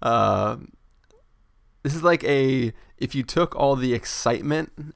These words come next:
out of Place Beyond the Pines and removed all the, like, the overly convenient story elements, <laughs> it basically reduced everything that a lot of people liked about Place Beyond the Pines, you would be left over with this movie.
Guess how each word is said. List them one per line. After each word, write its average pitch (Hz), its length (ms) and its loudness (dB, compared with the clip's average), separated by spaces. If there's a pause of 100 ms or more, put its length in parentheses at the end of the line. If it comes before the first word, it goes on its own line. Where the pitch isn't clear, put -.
(120)
out 117 220 6
of 110 340 0
Place 120 240 2
Beyond 117 300 0
the 107 40 -4
Pines 123 460 -2
and 110 180 -6
removed 107 640 0
all 107 320 2
the, 107 300 -2
like, 107 380 -4 (760)
the 120 320 -4 (340)
overly 127 400 4
convenient 110 520 0
story 120 360 2
elements, 147 540 -2 (340)
<laughs> - 300 -20
it 135 300 -4
basically 147 320 4
reduced 123 440 2
everything 117 520 2
that 110 240 0
a - 40 -2
lot 110 140 4
of 110 60 0
people 107 240 -4
liked 101 260 -2
about 104 220 -4
Place 107 240 -2
Beyond 107 200 -2
the 104 60 -4
Pines, 117 360 -2
you 107 140 0
would 107 120 0
be 104 100 0
left 104 400 -2
over 101 260 -2
with 110 180 -6
this - 180 -12
movie. - 300 -12